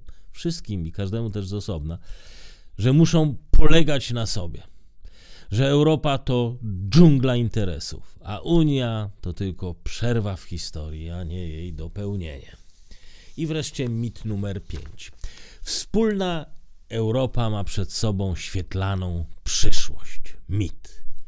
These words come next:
Dziś nikt poważnie w Europie nie mówi o dalszej integracji, o spójności, synergii. Nowe słowo wytrych obowiązujące w Unii,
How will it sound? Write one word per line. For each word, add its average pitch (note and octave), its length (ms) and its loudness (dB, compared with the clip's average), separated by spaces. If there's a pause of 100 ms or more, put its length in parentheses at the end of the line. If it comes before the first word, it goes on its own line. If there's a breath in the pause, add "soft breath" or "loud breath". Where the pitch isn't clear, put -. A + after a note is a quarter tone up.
(300 soft breath)
Dziś C3+ 220 -2
nikt D3+ 220 0
poważnie F#2 560 -4
w E2 60 -4
Europie F2+ 440 -4
nie F2+ 100 -4
mówi E2 280 -6
o D#2 60 -8
dalszej D2+ 420 -10
integracji, D#2+ 680 -10
o E2 60 -8
spójności, E2+ 760 -8
synergii. G2 720 -4 (600 loud breath)
Nowe E3 380 2
słowo A#2+ 380 0
wytrych G#2 460 0
obowiązujące A#2+ 800 0
w G#2+ 120 0
Unii, C#3+ 460 0